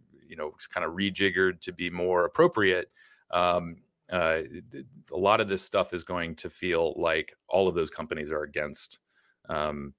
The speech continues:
the independent vapor industry. Um, so I, I figured we'd start with some, some background here. Um, I, I did, I, I did kinda skip ahead because we're not quite at what is big tobacco's stake in vaping.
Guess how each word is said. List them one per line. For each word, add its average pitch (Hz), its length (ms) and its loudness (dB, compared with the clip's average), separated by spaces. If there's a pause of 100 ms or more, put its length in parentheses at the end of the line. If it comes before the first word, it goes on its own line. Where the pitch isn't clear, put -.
(200)
the 80 160 -4
independent 78 420 -4
vapor 76 320 0
industry. 73 600 -4 (480)
Um, 80 540 -2
so 101 440 6 (720)
I, 117 100 4
I 120 140 2
figured 185 300 8
we'd 123 160 2
start 123 340 8
with 113 140 2
some, 95 360 0
some 98 220 0
background 92 800 2
here. 92 520 2
Um, 87 360 -2
I, 90 120 -2 (100)
I - 40 2
did, 110 400 2 (160)
I, 98 100 -2 (140)
I 98 60 -2
did 120 200 -2
kinda 107 200 -4
skip - 260 0
ahead 90 480 0
because 90 300 -8
we're 95 100 -4
not 101 300 0
quite 98 340 2
at 87 220 -2
what 92 180 2
is 82 80 -2
big 82 260 -4
tobacco's 85 560 -4
stake 87 440 -2
in 82 180 -14
vaping. 82 460 -4